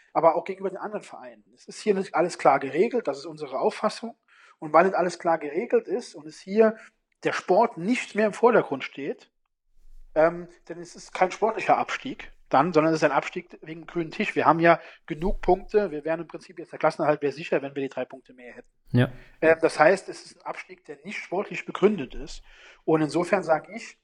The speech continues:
Speaker 1: um keinen Verein zu benachteiligen, geht's nicht darum zu sagen, wir wollen jetzt die Punkte zurück und dann haben die anderen Pech gehabt, sondern fair wäre es, dass alle Vereine jetzt, die da sind, sagen, wir, ähm,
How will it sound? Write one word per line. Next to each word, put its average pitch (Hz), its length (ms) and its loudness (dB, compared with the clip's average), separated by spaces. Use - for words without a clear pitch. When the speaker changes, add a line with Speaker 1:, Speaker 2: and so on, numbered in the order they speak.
Speaker 1:
um - 180 -20
keinen 247 320 4
Verein 139 300 4
zu 135 160 -12
benachteiligen, 131 880 -4
geht's 175 220 -6
nicht 202 120 -10
darum 180 240 -6
zu - 100 -20
sagen, 170 180 -18
wir 156 160 -16
wollen 170 100 -12
jetzt - 120 -20
die - 40 -20
Punkte - 380 -20
zurück 160 340 0
und 156 160 -2
dann 190 220 4
haben 175 120 0
die 160 80 -4
anderen 202 180 0
Pech - 220 -10
gehabt, 151 160 -2
sondern 170 240 -10
fair 196 380 4
wäre 175 240 0
es, 165 140 -10
dass - 180 -20
alle 175 200 -6
Vereine 151 420 -10
jetzt, - 420 -12
die 151 80 -16
da 156 240 2
sind, 175 180 -6
sagen, 151 300 -4
wir, 143 220 -10
ähm, 135 320 -20